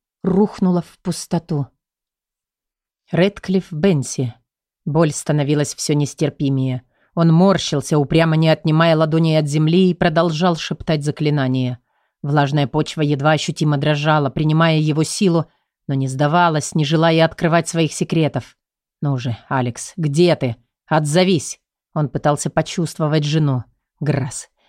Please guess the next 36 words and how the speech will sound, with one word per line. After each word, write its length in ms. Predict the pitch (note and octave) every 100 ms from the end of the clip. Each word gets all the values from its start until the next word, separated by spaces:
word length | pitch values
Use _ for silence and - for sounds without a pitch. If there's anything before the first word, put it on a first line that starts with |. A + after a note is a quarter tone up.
| _
Если 280 | C3+ C3+ D3+
бы 100 | C#3
они 180 | C#3 C#3+
были 200 | C#3+ C#3
связаны 480 | - D#3 D3 D3+ C#3+
настоящей 600 | C#3+ - D3 D#3+ - D3+
брачной 440 | D#3 D3+ - D#3
ночью, 560 | D#3+ F3 D3+ - C3+ A#2 _ _ _
если 400 | D#3 D#3+ E3+ -
бы 120 | E3+
он 140 | F3+ F#3
не 120 | F#3+
ждал 320 | E3 G#3 G3
так 240 | - F#3
долго, 540 | E3+ G#3 G3 D3+ C#3 A#2+ _ _
давая 360 | D3 C#3 C#3 C#3
Александре 560 | C#3 - - D#3 D3 D3
примириться 540 | D#3 D#3 E3 E3 D#3
со 140 | E3
своим 280 | C#3+ D#3 D#3
положением, 720 | D3+ D#3+ D#3 F#3+ E3 D3+ C3+ _ _
привыкнуть 640 | - F#3 F3+ G#3+ - D#3+ -
к 80 | F3+
нему 480 | F3+ G#3+ A3+ D#3+ - _
и 120 | D#3
к 60 | C#3+
Горленду, 720 | D#3+ G3+ G#3 E3 D#3 C#3 A#2+ - _
привязаться 560 | - C#3 C#3 D#3+ D#3+ F3+
к 80 | D3+
замку 420 | G3 G#3+ E3 D#3
и 80 | C#3
к 80 |
его 220 | E3 D#3 F#3+
людям. 420 | G#3 D3 C#3 A#2+ _ _ _
В 140 | -
ту 360 | _ F#3 C#3+